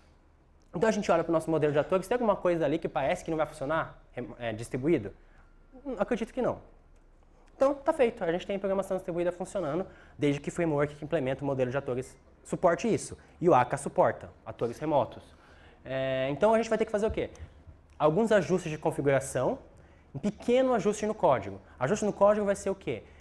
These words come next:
Quando a gente for criar aquele ator que a gente viu lá atrás, ao invés da gente criar, é, diretamente, a gente vai no código e vai falar, "Olha, cria com base na configuração que tá lá no arquivo."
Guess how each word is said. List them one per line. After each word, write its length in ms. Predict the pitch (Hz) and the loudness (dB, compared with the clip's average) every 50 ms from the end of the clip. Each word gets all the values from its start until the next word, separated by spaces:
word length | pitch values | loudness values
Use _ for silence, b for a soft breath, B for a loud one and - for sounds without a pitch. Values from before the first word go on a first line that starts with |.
| B | B
Quando 140 | - 170 180 | 0 2 4
a 40 | 190 | 4
gente 120 | 208 214 | 2 2
for 100 | - 214 | 0 0
criar 220 | 196 - 180 165 151 | 0 2 2 0 2
aquele 200 | 147 - 143 135 | 0 0 -2 -2
ator 260 | 127 - - 135 131 | -4 -2 -2 -2 -2
que 60 | - | -2
a 40 | 123 | -4
gente 180 | 127 120 - 117 | -6 -8 -6 -4
viu 100 | 120 113 | -4 -4
lá 100 | 117 117 | -2 -4
atrás, 420 | 110 - 139 147 170 180 165 - | -6 -4 -4 -2 -2 -2 -4 -6
ao 100 | - 139 | -6 -6
invés 200 | 143 135 160 185 | -4 -2 -2 -2
da 60 | 196 185 | -2 -4
gente 200 | 175 175 165 - | -6 -8 -10 -10
criar, 420 | - - 131 120 117 110 110 b b b b b - | -6 -6 -4 -4 -4 -6 -8 b b b b b -20
é, 160 | - 110 110 | -16 -14 -10
diretamente, 680 | 104 117 127 127 120 - 117 110 123 151 180 175 - 151 | -6 -2 0 0 0 0 -2 -2 -2 -2 -4 -4 -6 -6
a 40 | |
gente 160 | 135 156 151 139 | -8 -8 -4 -2
vai 100 | 151 147 | -2 0
no 80 | 156 | 0
código 340 | 156 - - 156 156 156 170 | -2 0 2 2 2 2 0
e 20 | 175 | -2
vai 40 | - | -2
falar, 200 | 175 143 131 127 | -2 -2 0 0
"Olha, 140 | 135 123 | -2 -2
cria 300 | 123 - - 208 214 226 | -4 -4 -6 -2 -2 0
com 160 | 214 220 208 175 | 0 0 0 2
base 280 | 170 170 185 185 190 | 2 2 2 0 -2
na 80 | 190 185 | -4 -4
configuração 600 | 190 190 180 - 180 185 190 180 185 - 170 165 | -4 -6 -4 -2 0 0 0 0 -2 -4 -6 -6
que 80 | 165 | -6
tá 100 | - - | -8 -10
lá 120 | 165 160 156 | -8 -8 -8
no 160 | 156 160 160 | -8 -6 -6
arquivo." 380 | 165 165 - 165 123 107 113 | -8 -6 -6 -8 -8 -8 -10